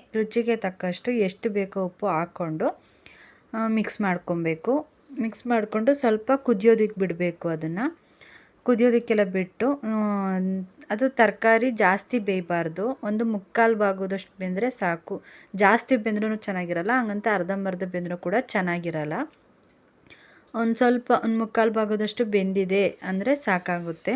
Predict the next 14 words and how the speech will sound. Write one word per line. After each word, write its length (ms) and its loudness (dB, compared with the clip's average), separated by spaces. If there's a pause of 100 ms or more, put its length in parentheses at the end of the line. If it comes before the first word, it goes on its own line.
(580)
ಈ 160 6
ರೀತಿ 280 2
ಉಪ್ಪಿಟ್ಟು 400 2
ಮಾಡಿದ್ರೆ 300 0
ಫ್ರೆಂಡ್ಸ್ 440 -4
ಎಲ್ರಿಗೂ 540 0
ತುಂಬ 400 -4
ಇಷ್ಟ 300 -2
ಆಗುತ್ತೆ. 480 -2 (540)
ನಮ್ಮನೇಲೂ 720 2
ಉಪ್ಪಿಟ್ಟು 300 0
ತಿಂದಲೇ 400 4
ಇರೋರು 220 2
ಇದ್ದಾರೆ, 360 0